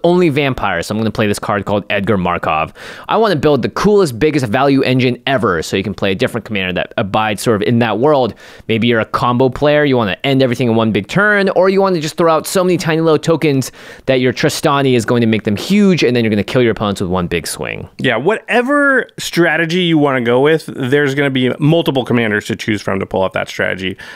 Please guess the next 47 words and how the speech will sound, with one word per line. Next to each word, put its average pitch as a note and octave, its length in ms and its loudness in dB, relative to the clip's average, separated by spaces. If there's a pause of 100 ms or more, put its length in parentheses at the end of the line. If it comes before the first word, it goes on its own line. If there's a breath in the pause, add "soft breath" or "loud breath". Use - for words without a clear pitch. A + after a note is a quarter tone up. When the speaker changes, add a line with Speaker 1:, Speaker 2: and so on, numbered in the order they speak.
Speaker 2:
uh, G2+ 140 0
for - 180 -2
the G2 100 0
most F#2+ 240 -4
part. - 240 -4
Speaker 1:
Yep. C3+ 260 -4
Speaker 2:
One E3 200 2
of D#3 60 2
the C#3+ 80 2
real D#3 260 2
big C3+ 160 0
strengths - 320 -4
of G2 80 0
the F#2+ 80 0
format F#2 500 -4
is, G2+ 220 -2
and A2 240 0
why A2+ 180 0
it's G#2 160 -6
named G2 180 -2
after E2+ 280 -6
it, F2+ 100 -8
is F2+ 200 -6
the F#2+ 60 -6
commander. F2+ 440 -4
We B2 100 2
wanted F3 240 2
to - 40 -6
talk E3 120 0
about C#3 160 0
some A2+ 140 -4
quick - 260 -2
examples G#2 580 -2
of G2 120 -2
our F#2+ 200 -2
own A2+ 200 0
decks, G2+ 260 -4
Jimmy. F#2 260 -2
What A2+ 180 2
are, D#3 220 0
what's D3 160 0
a G3+ 60 -2
commander C3+ 380 0
that G#2+ 180 0
you A#2+ 180 0
personally A2 460 -2
play, F#2+ 480 -2